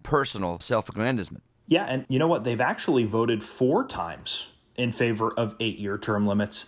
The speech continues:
Speaker 2: as a concept. Yeah, they enacted it in nineteen ninety-three, they defended it in nineteen ninety-six, they restored it in twenty ten,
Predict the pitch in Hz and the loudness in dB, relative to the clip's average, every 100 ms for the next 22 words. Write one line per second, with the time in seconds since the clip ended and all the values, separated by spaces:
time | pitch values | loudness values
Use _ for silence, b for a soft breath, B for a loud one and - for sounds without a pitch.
0 | - 123 127 123 110 - 165 226 - - | 0 0 2 0 -2 -2 -2 0 -2 -6
1 | - 170 90 107 107 - 107 123 - - | -4 -2 0 -2 -2 -4 0 0 0 -2
2 | 156 175 - 117 120 - 123 127 123 - | -2 -2 -2 -2 -2 -2 0 0 -2 0
3 | 104 107 120 107 101 - 120 131 143 151 | 0 0 0 -2 -2 -2 0 2 2 0
4 | - 113 110 113 120 113 120 120 110 110 | -2 -2 -2 -2 -4 -2 -2 -2 -2 -2
5 | - - B B B 113 107 107 - - | -4 -8 B B B -2 -2 0 -2 2
6 | 143 175 160 107 - b b 113 110 - | 2 4 2 -2 -8 b b -4 -4 0
7 | 131 120 113 160 117 95 110 | 2 2 0 2 2 0 -6